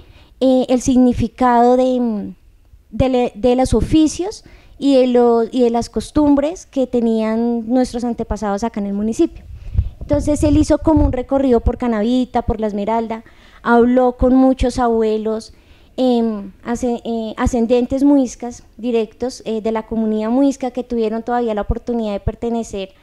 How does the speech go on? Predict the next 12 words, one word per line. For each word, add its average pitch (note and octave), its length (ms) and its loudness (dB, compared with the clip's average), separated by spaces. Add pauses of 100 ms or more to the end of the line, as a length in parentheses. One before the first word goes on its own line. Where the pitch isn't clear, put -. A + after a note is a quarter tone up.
(240)
al A#3+ 160 -4
resguardo A#3 640 -10
cuando A#3+ 240 -2
existía, A3 720 -6 (640)
eh, A#3 460 0
donde B3 280 2
él A#3 80 2
hizo B3 200 -4
un B3+ 60 0
levantamiento B3+ 680 -2
de A3+ 60 -2
información B3 840 -4